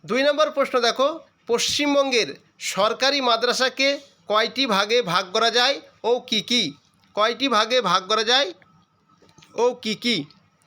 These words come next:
তো দেখো, এই প্রশ্নের সঠিক উত্তরটা আমরা জেনে নেব। তো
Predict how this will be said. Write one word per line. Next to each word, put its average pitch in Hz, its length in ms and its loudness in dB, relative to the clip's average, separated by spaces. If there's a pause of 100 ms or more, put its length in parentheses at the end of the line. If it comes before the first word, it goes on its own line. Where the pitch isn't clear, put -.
(360)
তো 208 140 -4
দেখো, 240 200 2 (160)
এই 247 120 -4
প্রশ্নের 285 380 2 (420)
সঠিক 254 360 -2
উত্তরটা 269 420 -6
আমরা 254 220 0
জেনে 220 220 2
নেব। 247 120 0 (360)
তো 220 60 -2